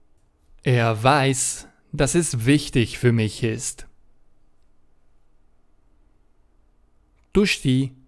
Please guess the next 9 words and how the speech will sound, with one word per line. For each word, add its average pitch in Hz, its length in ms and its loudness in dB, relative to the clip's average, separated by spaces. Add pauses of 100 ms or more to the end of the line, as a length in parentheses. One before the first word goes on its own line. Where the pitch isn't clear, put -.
(100)
că - 100 -4
este 117 260 -2
important. 120 840 -2 (2750)
Du 170 460 0 (260)
weißt, 139 640 -2 (280)
dass 120 280 0
es 131 280 -4 (120)
wichtig 135 640 -2
ist. - 520 -10